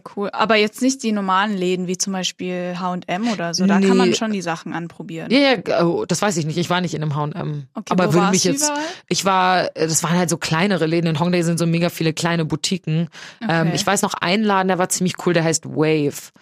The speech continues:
Speaker 2: Ähm, da hab
Speaker 1: Mhm.
Speaker 2: ich mir so ein Bild von der Tüte gemacht, weil ich den Laden sehr, sehr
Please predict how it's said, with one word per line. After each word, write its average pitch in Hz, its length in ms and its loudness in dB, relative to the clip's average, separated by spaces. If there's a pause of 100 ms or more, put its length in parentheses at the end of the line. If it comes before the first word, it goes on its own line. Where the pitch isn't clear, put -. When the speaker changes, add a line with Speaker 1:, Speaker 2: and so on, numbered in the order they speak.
(400)
Speaker 2:
Ähm, 156 200 2
da 160 80 2
hab 151 80 0
Speaker 1:
Mhm. 135 40 4
Speaker 2:
ich 151 60 -2
mir 156 140 4
so 147 100 2
ein 156 140 2
Bild 156 160 0
von 160 100 -4
der 156 120 2
Tüte 165 180 -2
gemacht, 151 260 -4
weil 156 80 2
ich 151 80 -2
den 170 140 0
Laden 156 220 0
sehr, 160 120 2
sehr 156 140 0